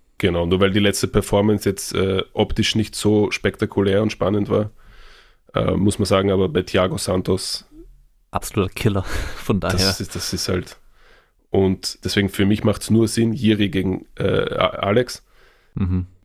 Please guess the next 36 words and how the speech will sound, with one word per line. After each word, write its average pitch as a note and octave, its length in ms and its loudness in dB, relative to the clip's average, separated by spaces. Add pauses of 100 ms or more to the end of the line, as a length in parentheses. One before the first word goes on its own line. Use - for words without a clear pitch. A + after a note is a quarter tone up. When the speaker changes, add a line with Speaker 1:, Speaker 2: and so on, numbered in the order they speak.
Speaker 1:
Wie, - 280 2
wie A#2+ 220 2
geil A2 300 2
wär A2 140 6
das, A#2 220 2
wenn G#2 120 4
jetzt, - 300 -2
äh, G2 320 0
die - 160 -8
Veranstaltung G#2 580 2
ist, G2+ 240 -2
ähm, F#2+ 380 0
ähm, - 480 -6 (200)
Texera A2+ 680 2 (720)
versucht, - 640 0
äh, G2 120 2
Jan G2 240 2
Blachowicz G2+ 400 2
den G2 120 2
Titel B2+ 280 2
abzunehmen, G2+ 640 2 (800)
ähm, F#2 440 4
und G#2+ 180 2
als G2+ 160 2
Co-Main-Event G#2+ 760 4
hast G2 220 -2
du G2+ 220 4
Alexander F#2+ 500 2
Rakic F#2+ 360 0
und F#2 160 0
Jiri F#2+ 220 2
Prochazka G2 640 -2 (480)
und - 180 0
dann G#2+ 160 4
hättest G2+ 380 0
du, G#2 240 2